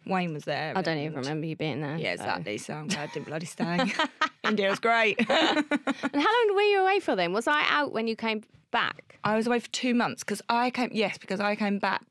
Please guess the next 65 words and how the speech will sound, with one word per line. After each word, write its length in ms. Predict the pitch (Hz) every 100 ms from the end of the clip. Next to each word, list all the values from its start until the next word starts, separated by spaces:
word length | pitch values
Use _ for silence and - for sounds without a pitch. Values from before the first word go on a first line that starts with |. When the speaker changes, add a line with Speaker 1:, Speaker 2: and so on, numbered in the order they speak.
| -
Speaker 1:
because 280 | 175 175 175
you 220 | 196 196
were 80 | 185
doing 220 | 185 180
your 220 | 175 170 - - - -
last, 680 | 180 180 170 165 151 - - -
uh, 320 | 185 190 180
tour 240 | - 185 175
of 40 |
the 60 | -
Saturdays 800 | - 180 - 117 98 208 220 - -
Speaker 2:
Mm. 320 | 196 175 175
Speaker 1:
and 120 | 196
you 80 | 202
were 60 | 190
like, 260 | 185 - -
"Oh, 280 | 151 139 143
please 280 | 214 247 233
come 280 | 233 220 214
and 120 | 214
hang 200 | 208 202
out 140 | 208
with 120 | 202
me 80 | 214
on 80 | 208
the 80 | 208
tour 260 | - 220
for 140 | 185 214
a 40 |
bit." 260 | 220 214 -
So 140 | 214
I 140 | 208 196
came 260 | 208 202
to 80 | 208
the 120 | -
island 540 | - 202 190 170 175 - -
leg 360 | 190 175 - - -
of 80 | -
the 60 | 196
Speaker 2:
Uh, 180 | 190 190
Speaker 1:
tour. 180 | 190
Speaker 2:
yeah. 220 | 185 175 170 _ _ _ _ _
Speaker 1:
And 220 | 220 214 208
then 340 | 208 208 208
I 100 | -
was 280 | 202 208 214
gonna 160 | 208 196
go 100 | 185
off 100 | 180
travelling 360 | 196 196 185
again 200 | 185 185
and 140 | 170 170
then 100 | 170
I 40 |
didn't. 280 | 170 190 160
So 100 | -
we 100 | 196
just 180 | 185 180
hung 160 | 208 175
out 180 | 165 95
and 100 | 95
that 80 |
was 140 | 73 170
really 180 | 175 175
nice. 500 | 180 151 - -